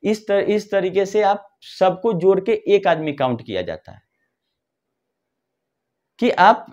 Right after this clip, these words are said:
एक आदमी से बीस हजार से ज्यादा नहीं ले सकते हैं। अब पाँच, पाँच हजार करके दिन में पच्चीस बार आप रिसीव करिए, बोलिए कि तो पाँच हजार है, तो ऐसा नियम नहीं होता। इसीलिए क्या आप दस मेंबरशिप बनाए कि दसों मेंबरशिप अलग अलग रहेगा और ऐसे ही तेरी मेरी करते रहेंगे?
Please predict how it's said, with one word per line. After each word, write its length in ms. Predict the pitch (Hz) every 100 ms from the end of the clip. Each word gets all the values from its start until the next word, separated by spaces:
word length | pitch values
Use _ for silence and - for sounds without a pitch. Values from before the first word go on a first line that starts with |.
| -
एक 240 | 190 247 226
आदमी 320 | 185 180 180
से 140 | 233
बीस 220 | 220 190
हजार 180 | - 165
से 140 | - 143
ज्यादा 260 | 127 143
नहीं 220 | 156 226
ले 120 | 226 170
सकते 280 | 120 - 131
हैं। 60 |
अब 200 | 175 175 185
पाँच, 160 | 185
पाँच 140 | 220 220
हजार 180 | 220
करके 280 | - 208 208
दिन 160 | 190 214
में 260 | 208 180 165 _
पच्चीस 280 | 202 196 220
बार 160 | 196 208
आप 140 | 202
रिसीव 300 | 196 190 202
करिए, 220 | 180 190 190
बोलिए 220 | 190 190
कि 120 | 185
तो 120 | 180
पाँच 280 | 180 185 185
हजार 220 | 180 175
है, 180 | 175 - _ _ _ _ _ -
तो 100 | 180
ऐसा 300 | 156 156 190
नियम 260 | 180 175 170
नहीं 200 | 170 185
होता। 240 | 139 107 104
इसीलिए 360 | 135 214 202
क्या 180 | 202 208 202 - _ _
आप 200 | - 185
दस 200 | 175 208 190
मेंबरशिप 440 | 208 202 196 214
बनाए 300 | 175 202 202
कि 120 | 202
दसों 300 | 175 185 196
मेंबरशिप 500 | 196 196 190 185 190
अलग 180 | 190 202
अलग 180 | 202 196
रहेगा 400 | 190 196 202 202
और 140 | 180 175
ऐसे 200 | 175 180
ही 60 | 180
तेरी 220 | 180 180
मेरी 180 | 175 175
करते 280 | 175 165 202
रहेंगे? 380 | 190 190 185